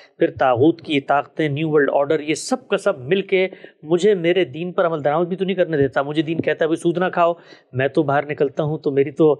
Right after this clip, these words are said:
गाड़ी का पहिया नहीं चलता जब तक बैंक से कर्जा ना लूँ। मुझे कहा जाता है, "आप अपने, अ, फहाशी ना फैलाओ", मैं बाहर निकलता हूँ तो मेरे सामने जो है वो पूरा का पूरा मीडिया की इंडस्ट्री होती है। तो गर्ज ये कि अमल दरामद खुद भी मैं नहीं कर सकता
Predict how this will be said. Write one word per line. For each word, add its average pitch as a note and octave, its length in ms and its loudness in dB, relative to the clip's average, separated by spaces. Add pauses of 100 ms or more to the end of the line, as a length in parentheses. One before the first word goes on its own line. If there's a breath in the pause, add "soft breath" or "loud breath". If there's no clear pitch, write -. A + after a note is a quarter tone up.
(280 loud breath)
गाड़ी C#3 220 2
का E3+ 100 0
पहिया E3 260 2
नहीं F#3+ 100 0
चलता F3+ 260 0
जब E3+ 100 4
तक E3+ 120 0
बैंक D3 240 -2
से - 80 -2
कर्जा D3 260 0
ना D#3 100 -2
लूँ। D#3 180 -6 (380 loud breath)
मुझे D#3+ 240 2
कहा D#3+ 220 0
जाता D#3 280 0
है, D#3 420 0
"आप C#3 240 -2
अपने, D3+ 360 -2
अ, C3+ 960 -4
फहाशी D3 300 0
ना F3+ 100 2
फैलाओ", D#3+ 380 0
मैं D#3+ 160 -4
बाहर D#3+ 180 -2
निकलता E3 380 -4
हूँ F3 100 -2
तो D3 160 0
मेरे D3 180 2
सामने D3+ 320 -2
जो D3 140 -4
है D3 80 2
वो D3 60 2
पूरा D#3+ 260 0
का D#3+ 100 -2
पूरा D#3 260 0
मीडिया C#3+ 280 2
की D#3+ 120 -4
इंडस्ट्री D3 340 0
होती E3 240 0
है। F#3 120 0 (360 loud breath)
तो D3+ 140 4
गर्ज E3+ 320 2
ये F3 240 6
कि F#3+ 400 2
अमल F3+ 280 2
दरामद D#3+ 460 -2
खुद G#3 260 -2
भी C4 120 4
मैं A3 160 2
नहीं G3 120 0
कर E3 120 -2
सकता F3 480 -2